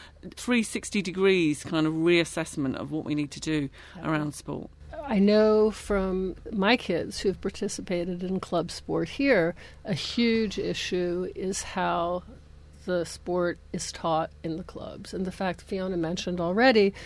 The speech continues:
Speaker 2: that, um, grassroots clubs and even elite clubs here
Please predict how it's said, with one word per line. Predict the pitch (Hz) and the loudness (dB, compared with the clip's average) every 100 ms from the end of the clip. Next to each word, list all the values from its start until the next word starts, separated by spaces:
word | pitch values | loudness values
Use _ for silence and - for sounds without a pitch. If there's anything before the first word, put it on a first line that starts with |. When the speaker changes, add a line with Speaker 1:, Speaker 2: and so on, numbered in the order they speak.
| - - - | -16 -18 0
Speaker 2:
that, | 180 170 170 | 2 2 0
um, | 175 160 170 | -2 -2 0
grassroots | 196 196 208 202 - - | 4 4 4 -2 -4 -8
clubs | - 185 180 185 | -4 -2 0 -2
and | 190 190 | -2 0
even | 262 330 339 | 0 4 4
elite | 214 311 339 | 4 2 2
clubs | - 160 - 190 - | 0 0 0 -4 -8
here | - - 202 | -6 -2 -4